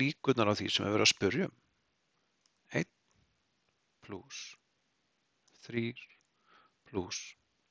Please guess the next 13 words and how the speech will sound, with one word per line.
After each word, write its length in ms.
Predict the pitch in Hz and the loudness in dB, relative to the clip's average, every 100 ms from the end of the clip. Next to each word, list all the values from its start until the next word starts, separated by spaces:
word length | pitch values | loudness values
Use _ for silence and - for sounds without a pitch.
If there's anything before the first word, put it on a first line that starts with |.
| _ _ _ _ _ - - | _ _ _ _ _ -8 -2
fimm. 220 | 135 - _ _ _ _ _ _ _ _ _ _ _ _ _ _ _ _ _ _ _ _ _ _ _ _ _ - | -2 -4 _ _ _ _ _ _ _ _ _ _ _ _ _ _ _ _ _ _ _ _ _ _ _ _ _ -18
Þá 80 | - 117 | -2 0
er 100 | 95 | 0
komið 220 | 101 95 - | 0 6 6
síðasta 340 | 95 92 90 | 8 4 4
svari 240 | - 90 98 | 2 2 4
hér. 240 | 165 - - _ _ _ _ _ _ _ _ _ _ _ _ _ _ _ _ _ _ _ _ _ _ _ _ _ _ _ _ _ _ _ _ _ _ _ _ _ _ _ _ _ _ _ _ - | 4 2 -4 _ _ _ _ _ _ _ _ _ _ _ _ _ _ _ _ _ _ _ _ _ _ _ _ _ _ _ _ _ _ _ _ _ _ _ _ _ _ _ _ _ _ _ _ -4
Ágætt 300 | 131 156 139 131 | -2 0 8 12
að 60 | |
venja 180 | 123 113 | 12 12
að 80 | 101 | 12
sjá 100 | 107 | 12
að 140 | 98 | 12